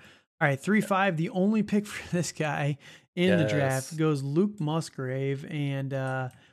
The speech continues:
Speaker 1: what are our thoughts here? I, I guess
Speaker 2: Uh, w-, well, yeah, uh, it was more like, wha-, wha-, eh, that was interesting, um, 'cause at tight
Speaker 1: Upside,
Speaker 2: end,
Speaker 1: I
Speaker 2: he
Speaker 1: guess.
Speaker 2: has, yeah, at, at tight end, he, he only has Mark Andrews. So,
Speaker 1: Right.
Speaker 2: I get it. I get it, but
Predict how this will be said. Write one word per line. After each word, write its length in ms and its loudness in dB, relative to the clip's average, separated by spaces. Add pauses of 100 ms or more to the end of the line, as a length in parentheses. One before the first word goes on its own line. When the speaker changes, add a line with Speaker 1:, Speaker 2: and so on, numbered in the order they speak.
(200)
Speaker 1:
what 140 -2
are 160 0
our 100 0
thoughts 380 -4
here? 340 -4
I, 220 -2 (760)
I 40 -10
guess 680 -4
Speaker 2:
Uh, 60 -8
w-, 340 -6
well, 160 0
yeah, 220 6
uh, 240 4
it 20 6
was 180 4
more 200 6
like, 280 6
wha-, 300 -4
wha-, 240 -8
eh, 200 -2
that 180 2
was 140 0
interesting, 680 0 (300)
um, 460 0 (220)
'cause 160 0
at 100 2
tight 40 6 (220)
Speaker 1:
Upside, 0 -
Speaker 2:
end, 200 4
Speaker 1:
I 60 -4
Speaker 2:
he 120 -4
Speaker 1:
guess. 120 -2
Speaker 2:
has, 440 -4 (500)
yeah, 240 6
at, 160 0
at 120 2
tight 200 4
end, 220 4
he, 200 -6
he 300 0
only 180 4
has 420 0 (360)
Mark 160 -4
Andrews. 420 -14 (600)
So, 240 6
Speaker 1:
Right. 240 4
Speaker 2:
I 80 0
get 240 0
it. 180 0 (420)
I 60 -2
get 180 0
it, 160 0
but 280 -4